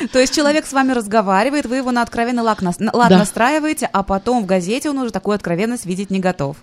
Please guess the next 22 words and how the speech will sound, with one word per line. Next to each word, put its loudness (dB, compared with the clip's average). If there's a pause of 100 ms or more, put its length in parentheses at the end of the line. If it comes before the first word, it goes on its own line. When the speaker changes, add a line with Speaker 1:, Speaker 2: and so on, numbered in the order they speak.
(120)
Speaker 2:
Даже -2
не 6
он, 4
скорее, -4
скорее 0
его 4
близкие. -4
Бывает -2
такое. -8 (380)
Ну, 2
бывают 4
люди 2
пожилые, 0
они 4
не 4
всегда, 0 (760)
э, 2
знают, 0
что -2
можно 0
говорить -4
сейчас. -10